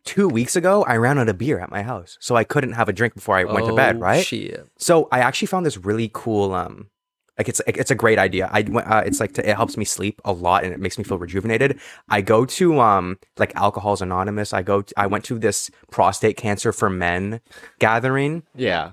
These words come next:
Speaker 1: And I go to, like, I go to, like, cancer help areas.
Speaker 2: Why? Just so you can feel something?
Speaker 1: Yeah, just so I can feel something. And I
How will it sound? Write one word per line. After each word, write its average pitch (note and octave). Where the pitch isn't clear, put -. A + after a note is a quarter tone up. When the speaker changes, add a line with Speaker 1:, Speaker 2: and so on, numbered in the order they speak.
Speaker 1:
And C#3
I C3
go C3
to, D3
like, A2
I A2+
go A#2
to, B2
like, G2+
cancer A#2
help A2
areas. A#2
Speaker 2:
Why? G2+
Just A#2
so B2+
you G#2+
can A2
feel A2+
something? A#2+
Speaker 1:
Yeah, A#2+
just C#3+
so E3
I C#3
can A#2
feel C3
something. A2
And E3
I D3